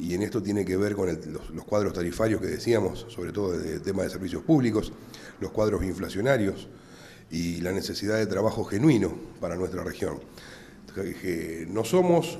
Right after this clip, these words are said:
la zona más castigada con respecto a la pérdida de trabajo, pero sin embargo la hemos sentido mucho, y sobre todo lo que se ha sentido es el poder adquisitivo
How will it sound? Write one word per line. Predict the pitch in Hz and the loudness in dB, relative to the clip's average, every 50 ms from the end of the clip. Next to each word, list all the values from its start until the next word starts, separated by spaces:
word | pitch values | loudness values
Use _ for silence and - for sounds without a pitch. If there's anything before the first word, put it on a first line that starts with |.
| - - 92 | -8 -6 -4
la | 107 - | -4 0
zona | - 151 139 135 127 | 2 4 4 4 4
más | 131 135 117 | 4 2 2
castigada | - 127 - - - 110 123 135 139 127 113 | 0 -2 -4 -2 -2 2 4 4 4 6 4
con | 107 101 | 4 2
respecto | 101 98 98 120 120 110 | 0 0 0 0 0 2
a | 107 | 2
la | 107 107 | 2 2
pérdida | 117 117 117 117 | 2 2 2 2
de | 110 98 | 2 2
trabajo, | 95 104 117 147 - - 101 | 2 2 2 2 0 0 -2
pero | 82 87 87 | -2 -2 -2
sin | 87 92 85 | -2 -2 -2
embargo | 87 90 110 113 104 | 0 0 0 2 2
la | 95 95 98 | 2 2 2
hemos | 98 95 87 - | 2 0 -2 -4
sentido | - 87 85 92 92 95 | -6 -4 -2 0 2 2
mucho, | 104 139 151 139 139 160 156 - - - - - - - - - - - - - 110 | 4 4 2 2 2 0 -2 -4 -8 -14 -16 -16 -18 -18 -18 -18 -20 -20 -12 -8 -6
y | 104 | -2
sobre | - 117 110 113 113 | 0 2 2 2 4
todo | 139 156 165 | 4 6 6
lo | 151 120 | 6 4
que | 104 | 4
se | 95 - | 2 0
ha | 113 | 0
sentido | - - 101 101 110 135 165 175 | 0 -2 -2 0 4 6 6 6
es | - 170 | 6 4
el | 110 95 | 0 -2
poder | 85 87 95 107 107 | -2 0 2 2 2
adquisitivo | 104 101 82 - - - 101 135 190 135 104 87 - | 2 2 0 -2 -4 -4 -2 2 2 4 4 2 0